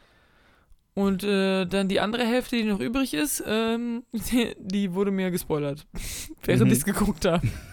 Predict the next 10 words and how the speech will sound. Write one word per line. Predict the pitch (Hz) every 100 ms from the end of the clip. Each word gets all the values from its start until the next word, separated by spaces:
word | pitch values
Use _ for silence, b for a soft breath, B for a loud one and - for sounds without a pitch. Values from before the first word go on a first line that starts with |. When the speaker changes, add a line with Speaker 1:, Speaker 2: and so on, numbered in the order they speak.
| B B
Speaker 2:
<laughs> | B 143 - - - -
Speaker 1:
„Ja, | 220 202
Gandalf | 170 175 202 277 262
ist | 262 269
ja |
jetzt | 233 196 - -
tot. | - 185 226 311 - - -
Mhm, | 185 175 202 214 226 240 -
mhm. | 208 185 190 170 147 151 _ _ _ _ _ _ _ -
Mhm. | 208 202 220 226 240